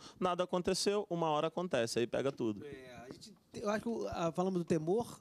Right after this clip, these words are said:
Speaker 2: que é o princípio da sabedoria, a humildade, que é importante demais, o cara saber que ele é dependente de Deus, eu sou dependente de Deus, não sou super crente, não tem super crente.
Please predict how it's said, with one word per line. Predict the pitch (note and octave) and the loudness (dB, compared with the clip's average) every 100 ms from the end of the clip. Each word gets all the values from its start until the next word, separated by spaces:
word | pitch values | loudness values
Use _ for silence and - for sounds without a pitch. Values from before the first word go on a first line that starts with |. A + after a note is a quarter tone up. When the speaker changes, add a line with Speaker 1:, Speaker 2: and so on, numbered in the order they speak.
| - | -14
Speaker 2:
que | E3+ | -10
é | |
o | |
princípio | E3 D3 E3 | -8 -8 -8
da | |
sabedoria, | - D#3+ D#3 D#3+ | -6 -4 -4 -2
a | F3 | -2
humildade, | G3+ E3+ C3+ D#3+ F3+ D#3+ C3+ | 0 -2 0 -2 -2 -4 -10
que | - | -8
é | |
importante | D#3+ - D#3+ - - A3 A3 | -8 -8 -12 -2 0 0 0
demais, | E3+ C#3+ D#3+ F3 - - - | -6 -4 -4 -4 -6 -16 -20
o | - | -8
cara | E3+ | -6
saber | E3 D#3+ F3 | -4 -4 -6
que | - - | -6 -2
ele | A#3 C4+ | 0 0
é | F#3+ | -4
dependente | F#3+ - D#3 E3 D#3 | -6 -8 -8 -8 -8
de | B2+ | -2
Deus, | D#3+ F#3 F#3 - - - - _ | 4 4 4 -4 -12 -18 -20 _
eu | - | -4
sou | F#3 | 0
dependente | F3 F3+ E3 D#3 G#3 | 0 0 0 2 0
de | F#3+ | 0
Deus, | D3+ C#3+ | 0 0
não | A3+ | 0
sou | - - A3+ G3+ | -4 0 0 0
super | - G#3 - F3 | -4 -4 -2 -4
crente, | - E3+ F3+ - | -2 0 0 -2
não | A#3+ | -4
tem | E4+ D4+ | 0 0
super | - A3 - | -2 -4 -2
crente. | G3+ B3 - - | 0 0 -2 -10